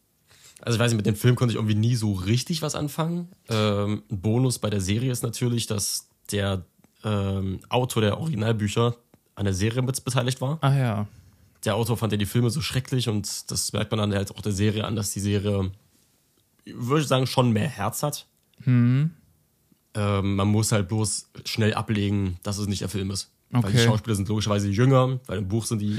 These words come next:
Speaker 2: Klar.
Speaker 1: Personen halt auch jünger. Ähm, dieses Camp für die Halbblüter ist ganz anders aufgebaut.
Speaker 2: Mhm.
Speaker 1: Aber ich find, ich find die Serie tatsächlich ziemlich gut. Drei Folgen sind jetzt draußen.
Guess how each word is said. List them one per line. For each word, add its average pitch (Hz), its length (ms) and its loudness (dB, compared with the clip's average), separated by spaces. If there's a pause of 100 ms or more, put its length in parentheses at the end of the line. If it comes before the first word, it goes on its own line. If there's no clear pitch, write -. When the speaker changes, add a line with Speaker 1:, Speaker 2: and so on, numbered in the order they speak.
(160)
Speaker 2:
Klar. 110 420 4 (100)
Speaker 1:
Personen 104 280 -2
halt - 120 -4
auch 104 100 -4
jünger. 110 360 0 (580)
Ähm, 95 520 0
dieses 101 440 -4
Camp 110 360 -2
für - 480 -4
die 95 460 -2
Halbblüter 107 600 -2
ist 104 220 -2
ganz 107 160 -2
anders 101 200 -6
aufgebaut. 98 600 -6 (800)
Speaker 2:
Mhm. 113 420 4 (260)
Speaker 1:
Aber 104 240 -2
ich 110 140 -10
find, - 440 -6 (140)
ich 156 120 -2
find 196 120 -2
die 180 60 0
Serie 135 180 0
tatsächlich 107 400 -6
ziemlich 98 260 -2
gut. 104 380 -2
Drei 113 180 0
Folgen 120 220 2
sind 117 100 2
jetzt 104 140 -2
draußen. 143 380 0